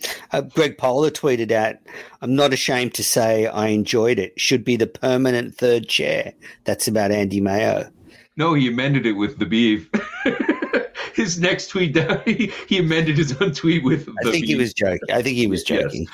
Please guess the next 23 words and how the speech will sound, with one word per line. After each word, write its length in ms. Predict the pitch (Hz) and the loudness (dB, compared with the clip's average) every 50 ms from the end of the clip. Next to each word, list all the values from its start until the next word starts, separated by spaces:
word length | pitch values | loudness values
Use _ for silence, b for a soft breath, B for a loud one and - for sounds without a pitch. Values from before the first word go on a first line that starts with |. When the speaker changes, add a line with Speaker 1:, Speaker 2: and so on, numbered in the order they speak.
| B B B | B B B
Speaker 2:
No, 160 | 165 165 165 | 0 0 2
no, 140 | 160 156 139 | 2 2 0
Mayo 260 | 123 127 127 131 127 | 0 0 0 0 0
was 160 | 120 113 - | 0 0 0
great. 320 | - 110 101 98 87 - - - - | 0 0 2 2 0 -2 -4 -8 -4
Um, 480 | 104 101 98 95 92 92 87 87 87 - - - - | 0 0 2 2 2 2 0 0 -2 -4 -10 -10 -6
and, 340 | 104 107 104 98 95 98 98 - _ | -4 -2 -2 -2 -4 -4 -8 -8 _
uh, 240 | - 107 107 95 90 - - - - | 0 2 2 2 0 -2 -8 -16 -2
it, 220 | - 120 - - - - _ _ _ _ _ _ _ - _ _ _ _ | 0 0 0 0 -4 -10 _ _ _ _ _ _ _ -20 _ _ _ _
it, 240 | - 113 110 - _ _ 92 - - - | 0 0 0 -2 _ _ -20 -16 -8 -4
I 120 | 113 - | -4 0
don't 140 | - - 127 | 0 2 2
know. 260 | 143 123 95 - - _ _ _ _ _ | 2 0 -2 -6 -12 _ _ _ _ _
It, 180 | 113 113 - - | 0 0 0 0
it 80 | 113 | 0
was 240 | 123 120 120 113 98 | 2 4 2 2 0
very, 480 | 92 90 95 107 107 110 113 113 113 110 | -4 -4 0 0 2 2 4 2 2 0
very, 460 | 101 104 104 104 104 104 101 98 98 | 0 0 0 2 2 2 0 0 0
uh, 240 | 98 98 95 92 95 - B B B B B B B B _ _ | 0 0 0 -2 -4 -6 B B B B B B B B _ _
very 280 | - 117 113 113 107 104 | -2 0 0 2 2 0
interesting 440 | - - - 98 95 - - - - | -2 -2 -4 -6 -6 -6 -8 -8 -6
to 60 | - | -6
be, 200 | 147 - 107 - | -4 -4 -4 -6